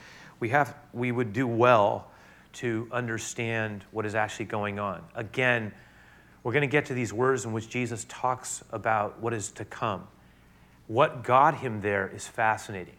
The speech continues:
How he got to that point in the discussion is really instructive. You gotta remember, this is one of those special moments. Jesus was talking about what he called his hour. He,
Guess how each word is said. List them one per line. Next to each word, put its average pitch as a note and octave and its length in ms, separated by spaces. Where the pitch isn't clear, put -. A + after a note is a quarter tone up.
How C3+ 300
he B2+ 140
got B2 380
to A#2+ 80
that G#2 260
point A2+ 280
in G#2 80
the G#2 60
discussion G2 640
is F2+ 180
really G2+ 480
instructive. - 720
You B2 60
gotta F3+ 120
remember, B2+ 320
this C#3+ 200
is C3+ 100
one D#3+ 140
of D#3+ 60
those C#3 180
special C#3+ 320
moments. A#2+ 320
Jesus E3 340
was A#2+ 140
talking D3 420
about A2+ 280
what G#2+ 100
he A#2+ 80
called A#2 380
his G#2+ 300
hour. G2+ 460
He, D#3 300